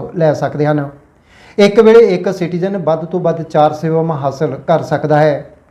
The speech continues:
ਉਹਨਾਂ ਦੱਸਿਆ ਕਿ ਨਾਗਰਿਕ ਸੇਵਾਵਾਂ ਵਿੱਚ ਜਨਮ ਐਨ ਓ ਸੀ ਸਰਟੀਫਿਕੇਟ, ਜਨਮ ਸਰਟੀਫਿਕੇਟ ਵਿੱਚ ਨਾਮ ਜੋੜਨਾ,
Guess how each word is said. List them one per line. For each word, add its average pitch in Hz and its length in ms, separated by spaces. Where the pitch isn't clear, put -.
ਉਹਨਾਂ 208 160
ਦੱਸਿਆ 190 260
ਕਿ 233 140
ਨਾਗਰਿਕ 180 460
ਸੇਵਾਵਾਂ 160 420
ਵਿੱਚ 165 220
ਜਨਮ 160 480
ਐਨ 160 340
ਓ 170 340
ਸੀ 156 460
ਸਰਟੀਫਿਕੇਟ, 170 680
ਜਨਮ 151 320
ਸਰਟੀਫਿਕੇਟ 156 540
ਵਿੱਚ 170 220
ਨਾਮ 143 280
ਜੋੜਨਾ, 143 460